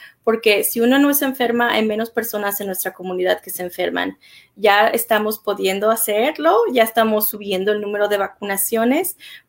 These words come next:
pero, este, espero que podamos llegar ya al cien por ciento para que nuestras comunidades no estén hos-, en el hospital, no estén enfermas, nuestros niños estén bien.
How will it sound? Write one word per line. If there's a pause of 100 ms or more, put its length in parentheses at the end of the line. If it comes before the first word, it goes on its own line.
pero,
este,
espero
que
podamos
llegar
ya
al
cien
por
ciento (300)
para
que
nuestras
comunidades
no
estén
hos-,
en
el
hospital, (260)
no
estén
enfermas,
nuestros
niños
estén
bien.